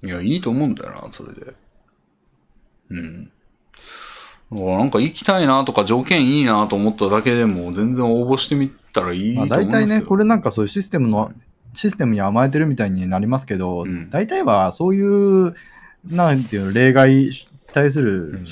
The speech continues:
Speaker 2: 処置とかもちゃんとしてますからね。
Speaker 1: うん。うん。
Speaker 2: 考えてますからね。
Speaker 1: うんうんうん。そうっすね。で、まあ、一応、嘘にならない根拠だけは持ってった方がいいかもね。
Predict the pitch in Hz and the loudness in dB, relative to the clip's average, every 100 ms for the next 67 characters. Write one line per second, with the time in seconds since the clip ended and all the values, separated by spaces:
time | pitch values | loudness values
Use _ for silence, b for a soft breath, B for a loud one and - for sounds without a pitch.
0 | - - 135 - 107 95 87 90 - - | -4 0 0 -2 -8 -8 -10 -12 -16 -12
1 | 92 147 160 170 - - _ - - 160 | -6 -6 -2 -4 -6 -12 _ -18 -6 -2
2 | 165 165 180 202 - 82 - 117 - 101 | 0 0 -2 -2 -4 -6 -4 -6 -6 -6
3 | 95 90 87 175 87 87 - 92 80 90 | -4 -2 -2 -2 -6 -10 -10 -10 -10 -14
4 | - 98 90 82 85 90 92 92 107 _ | -10 -8 -8 -10 -14 -16 -20 -20 -20 _
5 | _ _ _ _ _ _ _ _ _ _ | _ _ _ _ _ _ _ _ _ _
6 | _ _ - 85 - - - - - _ | _ _ -12 -12 -12 -20 -20 -20 -20 _
7 | _ 110 107 131 151 214 254 - 359 349 | _ -2 0 0 -2 -4 -2 0 2 2
8 | 320 320 127 95 - 151 147 285 349 113 | 2 2 2 -2 -6 -4 0 2 2 2
9 | 101 131 135 104 95 - 151 117 117 113 | 4 4 2 2 0 0 0 2 2 2
10 | 113 127 175 156 92 90 - - 104 90 | 2 2 2 2 0 -6 -10 -6 -4 -4
11 | 87 90 87 - | -6 -8 -10 -12